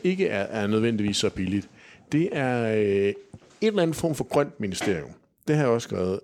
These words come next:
at hun er nødt til, hvis det der hamskifte, hun har gang i med, ikke længere at være rød, før hun er grøn, men være både rød og grøn, skal give nogen mening, og hun ikke vil miste al troværdighed på det område,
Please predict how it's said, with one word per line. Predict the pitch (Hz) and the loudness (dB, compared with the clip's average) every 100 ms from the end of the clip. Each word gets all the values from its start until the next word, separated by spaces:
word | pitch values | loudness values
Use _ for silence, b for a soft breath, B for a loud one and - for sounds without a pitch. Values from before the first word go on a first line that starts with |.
| - | -6
at | 110 110 | -6 -4
hun | 156 127 | -2 0
er | 139 | 2
nødt | 160 180 151 | 2 0 2
til, | 127 | 0
hvis | 127 120 | 0 -2
det | 165 | -2
der | 170 151 113 | 0 0 -2
hamskifte, | 113 156 156 - 120 - | -2 -4 -4 -6 -6 -4
hun | 107 107 | -4 -4
har | 107 | -2
gang | 123 123 123 | -2 -2 0
i | 113 | 0
med, | 107 110 123 - | 4 4 2 0
ikke | 131 127 131 117 107 | -2 0 0 2 2
længere | 107 117 117 104 | 0 0 0 0
at | |
være | 95 | 0
rød, | 98 123 123 | 2 0 2
før | 117 | 0
hun | 101 95 | 0 -2
er | |
grøn, | - 120 120 | 0 -2 -2
men | 92 | -4
være | 92 | -4
både | 90 131 160 | -2 2 2
rød | 139 127 | 2 2
og | 107 | 2
grøn, | 113 113 | 0 -2
skal | - | -6
give | - 113 | -4 0
nogen | 120 147 151 - | 0 0 -2 -6
mening, | 120 113 123 135 104 | -2 0 0 0 -2
og | 95 | -2
hun | 107 | -2
ikke | 113 | -2
vil | 110 | 0
miste | 113 110 131 | 0 0 -2
al | 127 | -2
troværdighed | - 110 101 98 | 0 0 0 -2
på | 101 | 0
det | 101 | 0
område, | 95 101 | 0 -2